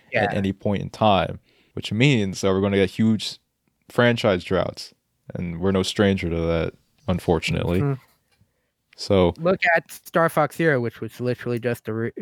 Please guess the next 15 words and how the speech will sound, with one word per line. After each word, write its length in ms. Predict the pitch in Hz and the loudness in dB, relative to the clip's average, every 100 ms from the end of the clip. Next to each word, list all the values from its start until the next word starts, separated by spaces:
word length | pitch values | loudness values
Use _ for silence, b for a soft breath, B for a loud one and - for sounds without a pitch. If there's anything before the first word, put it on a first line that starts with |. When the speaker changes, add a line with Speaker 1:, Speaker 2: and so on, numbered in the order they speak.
| 156 - _ - | -14 -16 _ -20
Speaker 2:
another 380 | 131 131 127 117 - - | -6 0 2 2 -2 -4
port 260 | 139 123 | 0 0
of 300 | 113 - - - _ | -2 -8 -18 -20 _
sixty-four 920 | - 131 - 120 98 120 113 101 85 _ _ _ _ _ _ | -4 -4 -4 -8 -8 -4 -2 -2 -4 _ _ _ _ _ _
for 120 | 123 | -6
the 80 | 117 | -4
Speaker 1:
Yeah. 80 | - | -2
Speaker 2:
Wii 160 | 113 | -2
U. 300 | 110 110 98 - _ - | -6 -8 -10 -12 _ -4
Ne-, 120 | 151 - - B 208 214 190 B B _ | -2 -2 -10 B -14 -14 -14 B B _
eventually, 600 | 156 170 185 - - 165 | -4 -2 -2 -6 -4 -2
you 300 | 143 143 147 | -2 -2 -4
will 240 | 131 127 120 _ | -2 -2 -4 _
get 180 | 139 - | -4 -2
droughts 400 | 131 113 113 | 0 0 -2